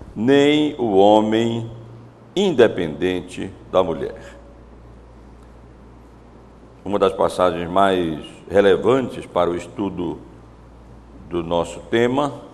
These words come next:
como os irmãos sabem bem, encontra-se na carta aos Efésios. Capítulo cinco dessa carta, nós faremos a leitura desde o verso dois até o verso trinta e três.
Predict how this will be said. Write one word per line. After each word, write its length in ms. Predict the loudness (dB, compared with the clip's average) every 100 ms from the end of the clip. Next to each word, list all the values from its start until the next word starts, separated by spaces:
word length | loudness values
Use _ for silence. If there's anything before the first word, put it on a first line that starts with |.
| -16
como 200 | -10 -8
os 60 | -6
irmãos 360 | -4 -4 -4
sabem 300 | -4 -4 -4
bem, 340 | -4 -2 0 -2
encontra-se 600 | -2 -2 -2 -2 -6 -6
na 120 | -8
carta 380 | -4 -4 -2 -2
aos 120 | 0
Efésios. 680 | -2 -4 -2 -2 -4 -12 -20 -20 -20 -20 -20 -20 -20 -20 -20 -20 -20 -12
Capítulo 560 | -2 -2 -2 -6 -4 -4
cinco 760 | -6 -2 0 0 -4 -6 -4 -6 -10 -20 -20 -20 -20 -20 -20 -20 -20 -8
dessa 360 | 0 0 0 -6
carta, 680 | 0 0 0 -4 -8 -8 -10 -20 -20 -20 -20 -20 -20 -14 -2
nós 220 | -2 2
faremos 340 | 0 0 0
a 60 | 0
leitura 540 | 0 -4 -6 -2 -2
desde 360 | 0 0 2 0
o 80 | 0
verso 340 | -2 -2 -6
dois 440 | -6 -2 -2 -2
até 500 | -4 -6 -2 -2 -2
o 140 | -4 -6
verso 480 | -4 -4 -4 -8 -16 -8
trinta 800 | -6 -6 -10 -14 -8 -6 -6 -10
e 80 | -14
três. 500 | -12 -6 -4 -4 -8